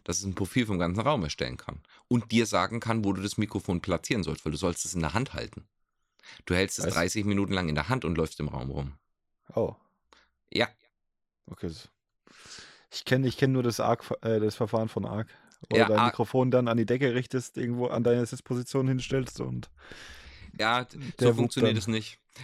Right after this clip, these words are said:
Speaker 1: Du musst dein Mikrofon nehmen, musst es genau auf die Mitte des Monitors zeigen und dann an die Punkte halten.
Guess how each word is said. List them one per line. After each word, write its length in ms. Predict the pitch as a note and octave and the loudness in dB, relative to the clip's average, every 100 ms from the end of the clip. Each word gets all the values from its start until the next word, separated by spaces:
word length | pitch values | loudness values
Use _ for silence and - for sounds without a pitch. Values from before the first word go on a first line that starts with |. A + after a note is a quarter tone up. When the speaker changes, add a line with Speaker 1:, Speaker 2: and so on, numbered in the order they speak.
| - | -2
Speaker 1:
Du 80 | A2+ | 0
musst 260 | A#2+ - | 0 -2
dein 160 | A2+ A2 | -2 0
Mikrofon 440 | B2+ C#3+ - G#2+ | -2 -4 -2 0
nehmen, 300 | G#2+ C3 F3 | 0 0 -2
musst 260 | C#3 C3+ - | -2 -4 -6
es 100 | - | -6
genau 340 | G#2 G2+ C#3 | -4 -2 -2
auf 160 | - - | -4 -6
die 140 | A2 | -4
Mitte 280 | G#2+ D#3 F3+ | -2 -2 -4
des 180 | A#2 G#2+ | -6 -2
Monitors 560 | G#2 D3+ C#3 F2 - | -2 -2 -4 -4 -4
zeigen 400 | - F2 F2 A#2 | -6 -4 -2 -2
und 160 | A#2 A2 | -4 -4
dann 100 | G#2 | -4
an 80 | A2+ | -4
die 80 | A2 | -6
Punkte 400 | - C#3+ - D#2+ | -6 -6 -4 -4
halten. 400 | C#2+ C#2 C#2+ | -6 -6 -10